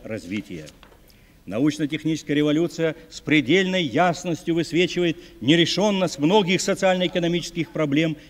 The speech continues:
мешающих прогрессу в этой части мира. Социализм обладает всем необходимым для того, чтобы поставить современную науку и технику на служение людям. Но было бы неверно полагать, что научно-техническая революция не выдвигает проблем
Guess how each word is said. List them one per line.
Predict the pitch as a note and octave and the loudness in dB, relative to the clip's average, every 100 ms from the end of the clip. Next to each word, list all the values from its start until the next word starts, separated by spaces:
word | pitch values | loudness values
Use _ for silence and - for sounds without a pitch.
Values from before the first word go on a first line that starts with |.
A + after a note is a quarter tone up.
| - | 0
мешающих | C3 C#3+ F3 F3 E3 - D#3 | 2 2 2 2 0 -4 -6
прогрессу | - D3+ A#2 C#3+ D3+ D3 C#3+ - - | -4 -4 0 -2 -2 -4 -8 -10 -6
в | B2 | -4
этой | D3 C3+ | -2 -4
части | - B2+ A#2+ - A#2+ A#2 - | -6 -6 -6 -8 -8 -8 -10
мира. | A2+ G#2+ G2+ E2 - - _ _ _ _ _ _ _ _ - | -8 -6 -6 -8 -12 -20 _ _ _ _ _ _ _ _ -12
Социализм | - C3+ D3+ D#3 F#3 D#3+ F#3+ | -6 -2 2 2 0 -2 -2
обладает | C#3 D3 C#3+ D3+ D#3 D3+ | -2 0 0 0 0 -2
всем | - E3 F3+ | -2 0 2
необходимым | E3 - D#3 C#3+ D#3 C#3+ | 0 0 -2 2 2 2
для | C#3 | 0
того, | C#3 C#3+ | 0 -2
чтобы | C3+ C#3 C3 C3+ - - | -2 -4 -4 -4 -10 -6
поставить | C#3+ D3 - E3+ E3 C#3+ | -2 -2 -2 0 0 -2
современную | - D3 D3+ D#3 D3 C#3+ | -2 0 2 4 4 4
науку | C#3+ C#3+ D3 | 4 2 0
и | |
технику | C3 D3+ D3 D3 D3 | -2 -2 -2 -4 0
на | C#3+ | 0
служение | C3+ D3 B2 C#3 C3+ | 0 -2 0 2 2
людям. | B2+ A2 E3+ - - - _ - | 0 -2 -6 -10 -18 -20 _ -4
Но | C3 | 0
было | D3+ F#3+ | 2 2
бы | F#3+ G3+ | 0 0
неверно | G3+ F3+ G3+ F3+ | 2 2 2 -2
полагать, | F#3 E3+ D3+ B2 F#2 - - | 0 2 2 0 -2 -10 -20
что | - - | -12 0
научно-техническая | C#3+ D3 A3 - F#3 F#3 - F#3+ - F3+ | 2 4 2 -2 -6 -6 -6 -8 -6 -2
революция | E3+ E3 E3+ D3+ C#3 | 2 2 2 0 0
не | B2 F#3 | 0 2
выдвигает | F3+ E3 C#3 D#3+ D#3 - | 0 -2 0 2 0 -2
проблем | C#3 B2+ C#3+ | -2 0 0